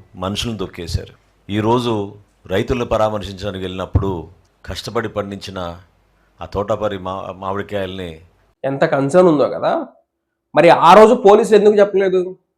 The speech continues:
Speaker 2: అంత బాగా సెక్యూరిటీ ఇచ్చారు మీకు, అంటే ఆయన దగ్గరికి జనాలు వస్తారని చెప్పి తెలుసు కదా, అంత బాగా సెక్యూరిటీ ఇచ్చారు మీరు. ఆ రోజు పోలీసులు చెప్పుకోకుండా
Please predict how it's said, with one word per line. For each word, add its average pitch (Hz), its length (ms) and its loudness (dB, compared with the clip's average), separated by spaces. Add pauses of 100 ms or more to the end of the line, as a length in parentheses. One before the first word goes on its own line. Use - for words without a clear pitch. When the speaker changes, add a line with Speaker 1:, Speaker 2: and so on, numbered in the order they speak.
(260)
Speaker 2:
అంత 151 200 0 (120)
బాగా 175 160 6 (100)
సెక్యూరిటీ 170 460 0
ఇచ్చారు 120 300 -2
మీకు, 190 200 -4 (200)
అంటే 143 180 0 (180)
ఆయన 131 200 -6
దగ్గరికి 147 260 -2
జనాలు 156 260 4
వస్తారని 175 300 -2
చెప్పి 170 180 -8
తెలుసు 147 260 -2
కదా, 311 120 0 (480)
అంత 139 180 -2 (120)
బాగా 190 160 6 (100)
సెక్యూరిటీ 175 400 2
ఇచ్చారు 131 280 -2
మీరు. - 160 -8 (300)
ఆ 160 120 4
రోజు 233 140 8 (120)
పోలీసులు 214 340 6
చెప్పుకోకుండా 165 440 0